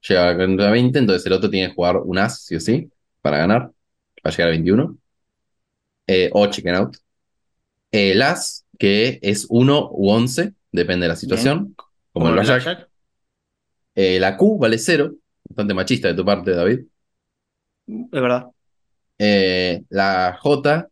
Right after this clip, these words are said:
Speaker 1: vale lo mismo que la carta anterior, entonces se copia de la carta anterior.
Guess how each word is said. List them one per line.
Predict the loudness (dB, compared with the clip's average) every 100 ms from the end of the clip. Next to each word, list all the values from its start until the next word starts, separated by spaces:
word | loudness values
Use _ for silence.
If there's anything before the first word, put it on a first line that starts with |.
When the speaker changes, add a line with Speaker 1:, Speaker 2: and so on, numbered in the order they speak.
| _
Speaker 1:
vale | -4 -2 0 -2 -4 -2
lo | -2
mismo | -2 -2 0
que | 0
la | 0
carta | -2 -2 -4
anterior, | -2 0 0 -2 _ _ _ _ _ _ _ _
entonces | -12 -10
se | -6
copia | -2 0 0
de | -2
la | -2
carta | -4
anterior. | -2 2 0 0